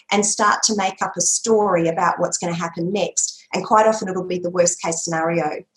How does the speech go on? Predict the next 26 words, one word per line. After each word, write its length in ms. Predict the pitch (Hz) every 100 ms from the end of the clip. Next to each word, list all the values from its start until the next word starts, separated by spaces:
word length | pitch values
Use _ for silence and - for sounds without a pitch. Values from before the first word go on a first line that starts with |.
| - - - _
Whereas 460 | - 208 214 214 214
if 180 | 233 233
you 240 | 233 220 -
stay 500 | - - 254 277 294
very 300 | 254 196 180 - - -
present 580 | 277 302 - 170 - - -
and 200 | 202 185
focus 440 | - 202 202 208
on 120 | 185 180
what's 280 | 170 - 196
real, 520 | 220 262 170 - - - - -
then 100 | 208
it 160 | 208
gives 260 | - 240 233
you 100 | 254
an 80 | 226
opportunity 840 | 196 220 - 202 196 185 175 170
to 260 | - 214 196
look 220 | 214 220
at 80 | 262
it 100 | 202
objectively, 840 | 175 170 196 - - - 190 175 180
look 160 | 208
at 100 | 240
the 80 | 226
facts, 580 | - - 180 180 - -